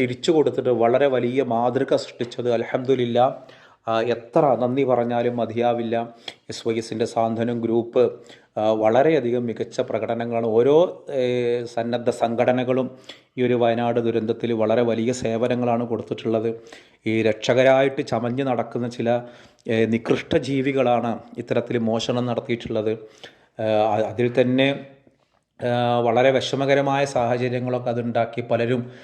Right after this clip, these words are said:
സങ്കടത്തോടു കൂടിയിട്ട് അവരുടെ വിഷമങ്ങൾ പറഞ്ഞു. അപ്പോൾ ആ ഒരു സമയത്ത് ഇത്തരമൊരു കാഴ്ച തീർച്ചയായിട്ടും നമ്മൾ വളരെ ശ്ലാഘനീയമാണ്. അവരെ നമുക്ക് പ്രോത്സാഹിപ്പിക്കണം. ഇതിനു മുൻപും സന്നദ്ധ പ്രവർത്തകർ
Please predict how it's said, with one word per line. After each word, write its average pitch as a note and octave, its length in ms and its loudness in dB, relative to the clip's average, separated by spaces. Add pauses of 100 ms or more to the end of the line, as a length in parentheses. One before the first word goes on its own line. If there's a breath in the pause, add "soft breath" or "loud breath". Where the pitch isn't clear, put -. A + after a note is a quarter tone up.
(140 loud breath)
സങ്കടത്തോടു B2 680 2
കൂടിയിട്ട് A#2+ 400 0
അവരുടെ A2+ 280 -2
വിഷമങ്ങൾ A#2+ 540 -2
പറഞ്ഞു. A2+ 420 -2 (360 soft breath)
അപ്പോൾ - 140 -6
ആ - 20 2
ഒരു A#2+ 160 6
സമയത്ത് A#2 760 -2
ഇത്തരമൊരു C3+ 560 0
കാഴ്ച A2+ 300 2
തീർച്ചയായിട്ടും A#2 800 -2
നമ്മൾ A2 260 -4
വളരെ G#2+ 280 0
ശ്ലാഘനീയമാണ്. A2+ 1000 -2 (400 loud breath)
അവരെ A2+ 180 0
നമുക്ക് A2 340 -4
പ്രോത്സാഹിപ്പിക്കണം. A2+ 960 -8
ഇതിനു B2 160 -8
മുൻപും C3 460 0
സന്നദ്ധ C3 360 -4
പ്രവർത്തകർ A#2+ 760 -2